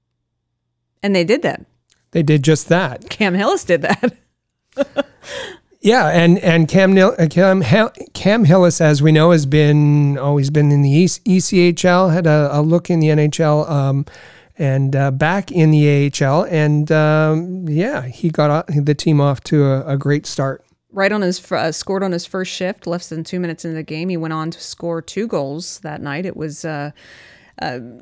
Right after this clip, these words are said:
Speaker 1: after the game, J F Uhl said that it was definitely the best game that he has seen Cam Hillis play all season. And he even went as far to say if he keeps playing like that, he'll find himself in the lineup a lot more often. Um,
Speaker 2: He's only played thirteen games for Laval and,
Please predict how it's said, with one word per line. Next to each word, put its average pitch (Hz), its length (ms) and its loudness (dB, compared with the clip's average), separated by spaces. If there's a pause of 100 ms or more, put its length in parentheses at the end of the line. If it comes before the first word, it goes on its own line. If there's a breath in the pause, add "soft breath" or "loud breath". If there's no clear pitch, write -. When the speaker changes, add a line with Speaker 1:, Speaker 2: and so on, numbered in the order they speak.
(120)
Speaker 1:
after 185 280 -6
the 170 100 -6
game, 170 280 -4
J 165 160 -2
F 165 100 -8
Uhl 160 180 -8
said 156 240 -8
that 151 120 -6
it 151 100 -8
was 156 440 -10
definitely 170 460 -6
the 165 120 -8
best - 540 -10
game 165 340 -6
that 156 160 -8
he 170 240 -10
has 165 180 -10
seen 175 540 -6
Cam 180 280 -8
Hillis 170 280 -8
play 165 200 -8
all 160 140 -6
season. 170 400 -8
And 160 100 -8
he 165 100 -6
even 175 280 -4
went 165 140 -4
as 165 100 -6
far 160 220 -4
to 156 60 -6
say 156 200 -8
if 156 100 -10
he 165 100 -14
keeps 160 260 -10
playing 156 280 -6
like 143 180 -10
that, 147 180 -8
he'll 151 100 -12
find 139 240 -10
himself 139 340 -12
in 151 40 -12
the 135 80 -10
lineup 135 300 -10
a 143 40 -12
lot 139 160 -12
more - 180 -12
often. - 380 -12 (580 soft breath)
Um, 143 360 -16 (180)
Speaker 2:
He's 202 180 2
only 311 220 0
played 196 300 2
thirteen 170 420 2
games 160 340 2
for 156 160 4
Laval 147 380 2
and, 156 240 4